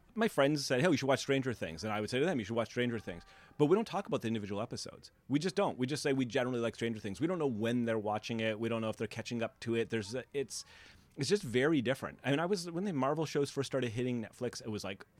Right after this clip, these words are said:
okay, I would meet my friend Dave and we'd go to his place and we'd watch, like, the first four episodes of Luke Cage and then keep up with each other a little. And now it's, a-, as much as we love them, and we still love them, it's like, "Are you finished Jessica Jones season two yet?" "No, I'm about a few in." It's like, it's just different versus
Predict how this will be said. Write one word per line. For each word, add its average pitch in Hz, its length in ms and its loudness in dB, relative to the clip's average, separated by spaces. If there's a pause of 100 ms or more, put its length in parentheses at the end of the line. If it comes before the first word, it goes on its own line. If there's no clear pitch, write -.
(140)
okay, 139 320 0
I 107 60 4
would 110 160 4
meet 117 240 0
my 110 100 -2
friend 110 280 -2
Dave 131 200 4
and 123 80 0
we'd 101 100 -2
go 110 100 0
to 107 40 -2
his 101 80 -2
place 123 200 -4
and 110 80 -6
we'd 90 120 -4
watch, 104 280 0
like, 98 180 -4
the - 80 -10
first - 300 -2
four 131 160 2
episodes 117 340 -2
of 104 80 -4
Luke 113 120 -4
Cage 135 280 -2
and 110 80 -2
then 104 100 -2 (360)
keep 139 240 0
up 120 160 0
with 127 120 0
each 127 200 -4
other 123 160 2
a 123 60 2
little. 127 260 -2 (320)
And 156 100 0
now 180 240 2
it's, - 260 -4 (120)
a-, - 180 -4
as 135 80 2
much 165 180 -2
as 113 120 -8
we 117 80 0
love 143 180 2
them, 127 120 0
and 117 100 0
we 120 80 0
still 143 200 0
love 127 220 2
them, 98 220 -4
it's - 240 -8
like, 98 280 -4
"Are 131 120 2
you 135 80 0
finished 143 200 -2
Jessica 143 280 -2
Jones 139 180 0
season 135 220 -4
two 147 100 0
yet?" 147 240 2
"No, 131 140 4
I'm 120 180 2
about 113 180 2
a 107 40 -2
few 110 260 -2
in." 110 160 0
It's 113 140 -4
like, 117 160 -6
it's 139 200 -2
just 165 220 -2 (240)
different 113 420 -2 (300)
versus 123 400 2